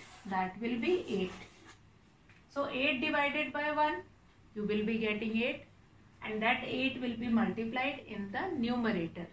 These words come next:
Eight fours are, that will become thirty-two. Eight divided by eight, you will be getting one. Then one will multiplied in the numerator, seven.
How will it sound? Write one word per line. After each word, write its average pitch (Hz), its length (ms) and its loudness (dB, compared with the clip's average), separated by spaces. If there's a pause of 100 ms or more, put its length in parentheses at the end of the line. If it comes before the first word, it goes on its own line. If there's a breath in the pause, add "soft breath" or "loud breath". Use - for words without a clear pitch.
Eight 226 280 0
fours 247 340 -4
are, 294 200 4
that 190 260 -2
will 196 140 -4
become 233 360 -2 (560)
thirty-two. - 600 -4 (640)
Eight 277 300 2
divided 277 480 0
by 294 180 2
eight, 294 300 0
you 226 140 0
will 208 200 2
be 208 120 -2
getting 190 440 -2
one. 311 360 4 (680 loud breath)
Then 226 220 2
one 247 260 6
will 285 180 0
multiplied 269 680 2
in 208 140 0
the 196 80 0
numerator, 277 720 2 (360)
seven. 254 580 0